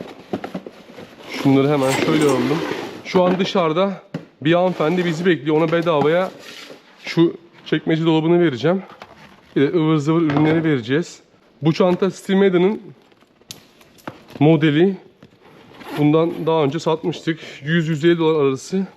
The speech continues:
bir fiyatı var. İçerisine hanımefendi iç çamaşırlarını koymuş.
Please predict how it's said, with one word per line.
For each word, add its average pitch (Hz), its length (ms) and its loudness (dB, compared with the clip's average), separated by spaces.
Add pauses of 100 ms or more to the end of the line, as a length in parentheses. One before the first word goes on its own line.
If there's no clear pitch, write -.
bir 151 120 -2
fiyatı 156 480 0
var. 156 200 0 (1080)
İçerisine 156 500 0
hanımefendi 165 440 0
iç 165 140 -10
çamaşırlarını 165 600 0
koymuş. 160 580 0